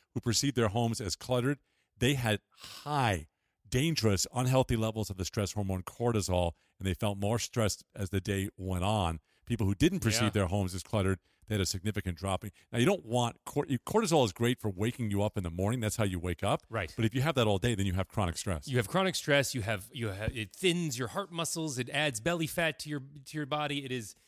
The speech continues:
Speaker 2: you, you don't want it coursing through your veins all the time. It is, it's absolutely true. And I, and, and look, we, I think, I think one of the reasons why digital minimalism and minimalism in general is trending so much right now is that we have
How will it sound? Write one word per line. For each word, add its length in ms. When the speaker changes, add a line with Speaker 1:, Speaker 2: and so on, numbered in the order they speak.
Speaker 2:
you, 140
you 180
don't 260
want 220
it 80
coursing 360
through 100
your 80
veins 340
all 240
the 100
time. 380
It 100
is, 220
it's 160
absolutely 400
true. 280
And 140
I, 40
and, 380
and 160
look, 180
we, 320
I 80
think, 380
I 60
think 180
one 160
of 40
the 80
reasons 320
why 440
digital 300
minimalism 680
and 220
minimalism 460
in 100
general 340
is 100
trending 320
so 140
much 280
right 180
now 300
is 160
that 200
we 160
have 640